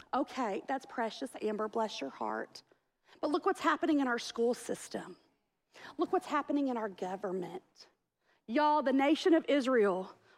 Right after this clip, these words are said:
was led by the most evil woman and king ever in the history of history, and God showed up. And if God can bring rain to Israel, God can bring rain to Montgomery, Texas.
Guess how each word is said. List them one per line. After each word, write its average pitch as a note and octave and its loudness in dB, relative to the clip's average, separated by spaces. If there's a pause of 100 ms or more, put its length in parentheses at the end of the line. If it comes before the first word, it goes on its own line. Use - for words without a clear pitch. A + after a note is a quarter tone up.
was B3 4
led C#4 4
by C4+ 4
the B3 0
most B3 2
evil E4+ 6
woman C4+ 4
and G#3+ 0
king G#3+ 4 (320)
ever C4 4
in A#3+ 4
the A3+ 4
history B3 2 (340)
of F#3+ 2
history, F#3+ 2 (300)
and G#3 4
God A3 4
showed G3 2
up. F#3 0 (280)
And G#3+ 6
if G#3+ 2
God C4 4
can C4+ 0
bring C4 2
rain C#4 4
to B3+ 2
Israel, C4 4 (220)
God A3+ 4
can A#3 2
bring A3 2
rain G#3 0
to - -2
Montgomery, G3 2
Texas. - -6